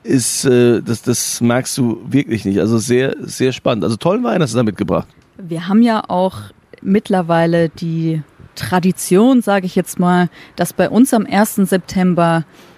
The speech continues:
Speaker 2: immer quasi nicht die großen Gewächse vom vorherigen Jahr rauskommen, sondern bei uns haben die großen Gewächse ja erstmal so anderthalb Jahre, bis sie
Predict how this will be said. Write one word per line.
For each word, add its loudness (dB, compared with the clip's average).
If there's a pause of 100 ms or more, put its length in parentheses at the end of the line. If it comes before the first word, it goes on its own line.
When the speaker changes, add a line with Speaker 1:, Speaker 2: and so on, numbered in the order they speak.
(200)
Speaker 2:
immer 4
quasi 0
nicht 0
die -2 (100)
großen 0
Gewächse -2
vom -2
vorherigen -2
Jahr 0
rauskommen, 2
sondern 0
bei -2
uns -2 (240)
haben 0
die 0
großen -2
Gewächse -2
ja 2
erstmal -2
so -2
anderthalb 0
Jahre, 2
bis -4
sie -2